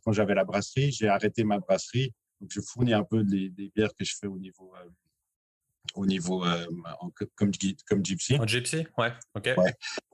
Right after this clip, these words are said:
Speaker 1: Mais je peux pas, euh, j'ai pas d'activité dans ce bar, euh, à proprement parler, à part d'en être un, un des propriétaires. Donc, je peux pas m'attirer les mérites de ce
Speaker 2: <laughs>
Speaker 1: magnifique établissement.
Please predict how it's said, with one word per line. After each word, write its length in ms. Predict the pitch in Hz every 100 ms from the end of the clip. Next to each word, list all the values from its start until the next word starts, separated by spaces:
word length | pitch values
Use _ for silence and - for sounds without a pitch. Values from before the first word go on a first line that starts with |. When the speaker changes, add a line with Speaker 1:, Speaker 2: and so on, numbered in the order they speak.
| -
Speaker 1:
Mais 180 | 107 113
je 140 | -
peux 200 | - 107
pas, 440 | - 120 120 113
euh, 160 | 104 101 101 98
j'ai 160 | 82 104
pas 240 | - 110
d'activité 880 | 107 104 - 107 107 101 120 117 110
dans 160 | 101 101
ce 80 | 90
bar, 360 | 104 110 104
euh, 200 | 95 92 90
à 80 | 101
proprement 540 | - 95 - 98 98
parler, 320 | 95 92 101 101
à 100 | 82
part 220 | 92 87
d'en 160 | 87
être 240 | 85 - 87
un, 120 | 87 - _ _ _ _ _ _ -
un 80 | 107
des 120 | 113
propriétaires. 580 | 113 107 120 - 107 85
Donc, 100 | 180
je 80 | 175
peux 160 | - 117
pas 120 | 139
m'attirer 420 | 135 123 - 127
les 260 | 117 107 101
mérites 580 | 101 107 110 113 - 98
de 240 | 92 92 - _ _ _ _
ce 140 | -
Speaker 2:
<laughs> 20 |
Speaker 1:
magnifique 480 | 101 104 107 110 107
établissement. 540 | 95 92 87 - -